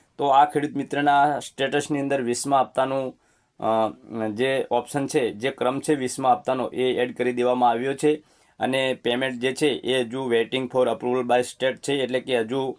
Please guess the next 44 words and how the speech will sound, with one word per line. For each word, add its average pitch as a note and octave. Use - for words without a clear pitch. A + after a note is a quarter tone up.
આ B2+
ખેડૂતનું, B2+
અ, A2
બે A2+
હજારનો C3
જે A2
હપ્તો A2+
છે C3
એનો B2+
ફંડ A#2+
ટ્રાન્સફર A#2+
ઓર્ડર A#2+
થયો A2+
નથી, B2+
હજુ A#2
વેઇટિંગમાં B2
છે, C3+
હજુ A#2
તપાસ A#2
કરવામાં B2+
આવશે C3
અને B2+
પછી D3+
જ D3
ફંડ B2
ટ્રાન્સફર C3+
ઓર્ડર B2+
કરવામાં B2+
આવશે B2
ત્યારે B2+
અહીંયા B2+
એફ A2+
ટી B2+
ઓ B2+
પ્રોસીડ A#2+
ગ્રીન A#2+
ટિક B2
લાગી A#2+
જશે B2+
અને B2+
યસ A#2+
લખેલું A#2
જોવા A2+
મળશે. A#2